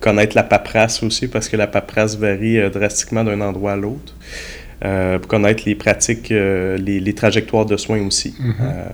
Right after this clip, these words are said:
Speaker 1: donc, euh, actuellement, je vais beaucoup, euh, aux Escoumins. Euh, j'ai été beaucoup, euh, au Lac-Saint-Jean l'année passée, donc, euh, Alma,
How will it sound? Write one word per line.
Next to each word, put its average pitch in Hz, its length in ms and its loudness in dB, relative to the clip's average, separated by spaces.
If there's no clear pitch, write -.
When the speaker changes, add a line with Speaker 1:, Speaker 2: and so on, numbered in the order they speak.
Speaker 1:
donc, 92 380 -8
euh, 90 120 -4
actuellement, 104 520 2
je 98 80 0
vais 101 100 2
beaucoup, 120 420 0
euh, 101 160 4
aux 98 100 0
Escoumins. 107 640 0
Euh, 92 540 -4
j'ai 92 180 -2
été 101 180 -4
beaucoup, 117 480 0
euh, 90 420 0
au 107 200 -2
Lac-Saint-Jean 104 580 0
l'année 98 200 -2
passée, 95 480 -4
donc, 95 360 -8
euh, 95 220 -2
Alma, 98 520 -2